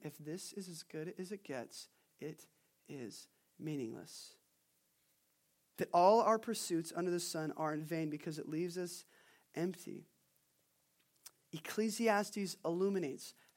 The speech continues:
that everything we pursue under the sun, that a life apart from God is meaningless. Now, even if you're Christian,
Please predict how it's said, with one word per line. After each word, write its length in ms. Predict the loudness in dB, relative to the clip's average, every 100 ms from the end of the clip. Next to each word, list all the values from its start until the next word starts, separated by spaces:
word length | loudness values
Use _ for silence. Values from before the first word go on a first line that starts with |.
| -2
that 200 | -2 0
everything 840 | 0 0 0 -2 -2 -2 -4 -4 -8 _ _ _
we 100 | -6
pursue 760 | -4 -6 -6 -6 -4 -4 -4 -8 -20 -20 _ _ -4
under 540 | -2 0 -2 -2 -6 -10 _ -10
the 80 | -6
sun, 520 | -4 -2 -4 -4 -8 _ _ _
that 120 | -4
a 60 | -2
life 560 | 4 4 4 2 -6 -18 _ _
apart 560 | -14 -8 -2 -2 -4 -12 _ _
from 220 | -12 -12
God 480 | -4 -4 -4 -6 -10 -14 _ _ _
is 520 | -4 -4 -4 -10 -14 _ _ _
meaningless. 800 | -6 -4 -4 -8 -10 -14 -14 -18 _ _ _ _ _ _ _ _ _ _ _ _ -10
Now, 80 | -2
even 260 | 2 2
if 120 | 2 0
you're 100 | -2
Christian, 520 | -2 -2 -2 -4